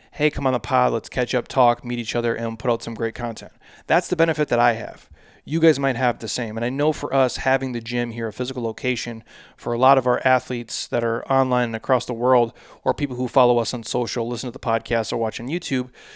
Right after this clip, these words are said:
if they're in town and they wanna pop in here, I know it means a lot to them. And so I'm happy to oblige in a group, uh, setting that's safe, where I'm not gonna get, uh, you know, dextered,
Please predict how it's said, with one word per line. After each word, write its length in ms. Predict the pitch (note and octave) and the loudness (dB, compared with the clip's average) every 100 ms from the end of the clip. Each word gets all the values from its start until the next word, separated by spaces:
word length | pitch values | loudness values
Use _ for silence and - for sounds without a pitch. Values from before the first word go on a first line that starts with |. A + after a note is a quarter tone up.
| - - | -12 -8
if 100 | B2 | 2
they're 160 | D#3 | 2
in 80 | D3 | 2
town 280 | - C#3+ C#3+ | 0 2 2
and 60 | C3+ | 2
they 60 | |
wanna 180 | B2 B2 | 0 -2
pop 280 | - B2 C3+ | 2 2 2
in 100 | B2+ | -2
here, 160 | A#2+ | -2
I 80 | A2+ | -2
know 180 | A#2 A#2+ | 0 0
it 20 | A#2 | 0
means 240 | A#2 A2 | -4 -4
a 60 | A#2 | 0
lot 200 | A2+ A2+ | 0 0
to 100 | A#2 | -4
them. 200 | A2+ G#2+ | -6 -6
And 140 | G#2+ | -6
so 300 | - A2+ A2 _ - - - | -2 -2 -6 _ -20 -20 -4
I'm 140 | B2 B2 | -2 2
happy 260 | C#3+ C#3 | 2 0
to 160 | - C3 | 0 0
oblige 560 | A2+ A#2+ B2 A#2+ A#2 | 2 4 4 4 0
in 100 | B2+ | -6
a 80 | A#2 | -6
group, 380 | G#2+ A#2+ A#2+ - - _ _ _ - | -6 -2 -2 -4 -20 _ _ _ -2
uh, 160 | A#2+ | 0
setting 340 | - C3 A#2 A2 | 2 2 2 -2
that's 180 | G#2+ - | -6 -2
safe, 380 | B2 A2+ A2 | 0 0 -2
where 80 | A#2+ | -6
I'm 80 | A2 | -6
not 140 | A2 | -8
gonna 160 | A2+ A2+ | -8 -10
get, 200 | A#2 - _ _ - - | -10 -12 _ _ -10 -6
uh, 320 | A2 G#2 G#2 _ _ | -4 -6 -12 _ _
you 80 | A#2 | -12
know, 160 | G#2+ A2+ | -12 -4
dextered, 580 | A#2+ A#2 - A2 G2+ | -2 -2 -6 -8 -10